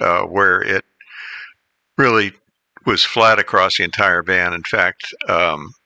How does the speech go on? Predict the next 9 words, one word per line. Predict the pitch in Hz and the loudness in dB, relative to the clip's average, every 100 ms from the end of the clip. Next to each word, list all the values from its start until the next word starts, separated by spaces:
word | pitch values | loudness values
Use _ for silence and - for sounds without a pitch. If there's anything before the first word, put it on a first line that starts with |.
| _ | _
it | 62 55 | -4 -4
was | 58 85 82 - _ - _ _ _ _ _ _ _ _ _ | -4 -2 -2 -2 _ -20 _ _ _ _ _ _ _ _ _
flat | - - 127 120 117 113 - - - - | -16 -2 2 4 4 2 -2 0 0 0
on | 113 104 | 0 0
most | 110 120 - - | 0 2 2 2
bands, | 117 110 107 104 - - - | 2 2 2 2 2 2 -2
uh, | 101 | -4
with | 104 95 - | 0 -2 0
a | 95 85 | 0 0